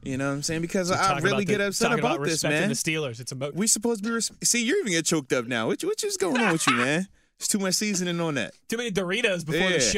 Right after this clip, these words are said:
Speaker 2: show. I got the hiccups over here.
Speaker 1: No, low key, 'cause
Speaker 2: Too
Speaker 1: I
Speaker 2: much,
Speaker 1: definitely, I had the same nachos ones you had,
Speaker 2: too
Speaker 1: man.
Speaker 2: much seasoning, he said.
Speaker 1: 'Cause you, you, you know what you were seasoning, so I'm cool on that.
Speaker 2: You
Speaker 1: But
Speaker 2: gotta season the
Speaker 1: anywho,
Speaker 2: chicken, all
Speaker 1: but
Speaker 2: right?
Speaker 1: anywho, all right. We're gonna go to break here. When we come back, we will be joined by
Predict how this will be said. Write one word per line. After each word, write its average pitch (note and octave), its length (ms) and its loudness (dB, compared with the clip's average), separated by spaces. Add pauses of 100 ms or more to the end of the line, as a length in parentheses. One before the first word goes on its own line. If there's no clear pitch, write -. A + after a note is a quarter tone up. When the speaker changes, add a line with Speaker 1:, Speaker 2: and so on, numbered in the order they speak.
Speaker 2:
show. - 40 -4
I F3 140 -2
got F3 140 -4
the - 40 -12
hiccups G3 400 -4
over C#3 200 -6
here. C3+ 260 -8
Speaker 1:
No, A2+ 220 -4
low G#2 180 -4
key, A2 240 -4
'cause A#2+ 200 -4
Speaker 2:
Too A#2 40 0
Speaker 1:
I A2+ 80 2
Speaker 2:
much, C3 80 -2
Speaker 1:
definitely, C3 380 0
I A2+ 80 2
had C3 200 2
the G#2 60 -6
same B2+ 380 0
nachos B2+ 440 -4
ones B2+ 240 -4
you B2 120 -6
had, F#2 160 -4
Speaker 2:
too F2 80 -6
Speaker 1:
man. A2+ 160 -2
Speaker 2:
much F#3 180 -8
seasoning, F4+ 640 -6
he A4+ 160 -20
said. - 120 -20
Speaker 1:
'Cause A3 200 -8
you, C#4+ 120 -4
you, C#4+ 300 -6 (200)
you - 160 -8
know C#3+ 140 -4
what C#3 120 2
you B2 60 -2
were A2+ 80 -2
seasoning, C#3+ 480 0
so B2 240 0
I'm G3 160 -2
cool F4 320 0
on F3 120 0
that. D3 180 2
Speaker 2:
You F#3+ 80 4
Speaker 1:
But G3+ 100 2
Speaker 2:
gotta - 60 2
season C4 380 2
the C#4+ 80 4
Speaker 1:
anywho, C4+ 60 4 (160)
Speaker 2:
chicken, A3 300 -4
all G3+ 60 0
Speaker 1:
but C#4+ 160 2
Speaker 2:
right? D#4 180 4
Speaker 1:
anywho, A3+ 480 0
all F3+ 140 0
right. B3+ 240 2 (480)
We're B3+ 160 -2
gonna A#3 160 0
go G#3+ 100 2
to G3 80 0
break E3 240 -2
here. G3 80 -2
When E3+ 160 -4
we F#3+ 80 -2
come F3+ 240 -4
back, E3 180 0
we C#3+ 140 -4
will D#3+ 160 0
be D#3 120 -2
joined C#3 380 -2
by D3 340 2